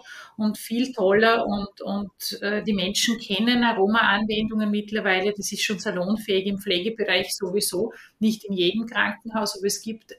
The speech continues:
Einrichtungen wie beispielsweise das U K H, wo das schon sehr, sehr gut umgesetzt ist in Graz und in Klagenfurt oder beispielsweise auch in der Reha-Klinik Doppelbad. Da gibt's ja auch eine covid-Station, wo Riechtrainings sehr professionell gemacht werden. Ich weiß das deshalb, weil ich dort auch unterrichte.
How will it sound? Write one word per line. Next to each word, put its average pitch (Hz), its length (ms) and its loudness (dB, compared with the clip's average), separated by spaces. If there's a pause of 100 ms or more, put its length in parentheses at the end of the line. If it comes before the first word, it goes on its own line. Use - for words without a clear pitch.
(140)
Einrichtungen 214 760 0
wie 202 100 0
beispielsweise 202 680 -2
das 190 160 -6
U 202 80 -8
K 196 260 -8
H, - 280 -6 (340)
wo 208 80 -4
das 208 140 0
schon - 180 -2
sehr, 196 440 2
sehr - 200 -4
gut - 180 -10
umgesetzt 214 680 -4
ist 208 180 -4
in 190 100 -4
Graz 185 460 0
und 190 80 -6
in 190 120 -6
Klagenfurt 208 560 -2 (380)
oder 214 380 2
beispielsweise 190 800 0
auch 185 140 2
in 208 80 -2
der 208 100 -2
Reha-Klinik 202 520 -2
Doppelbad. 214 460 0
Da 208 60 -6
gibt's 214 180 -8
ja 214 80 -2
auch 202 60 -2
eine 202 140 -4
covid-Station, 220 840 -2
wo 196 60 2
Riechtrainings 220 640 0
sehr 196 140 0
professionell 202 640 -4
gemacht 196 400 -4
werden. 202 200 -6 (420)
Ich 208 120 0
weiß 175 220 4
das 233 100 -2
deshalb, 190 320 -4
weil 202 80 0
ich 196 60 -6
dort 190 180 -2
auch 208 140 -8
unterrichte. 202 720 -4